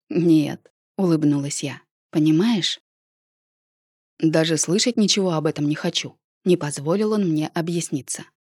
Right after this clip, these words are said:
«Можешь оставить эту штуковину себе, если она так для тебя важна».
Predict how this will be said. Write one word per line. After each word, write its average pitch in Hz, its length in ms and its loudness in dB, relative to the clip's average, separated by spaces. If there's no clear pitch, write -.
«Можешь 226 340 4
оставить 214 440 2
эту 202 140 -2
штуковину 208 540 0
себе, 202 400 0
если 135 240 -10
она 151 220 0
так 170 200 -2
для 151 120 -4
тебя 165 260 -4
важна». 170 420 0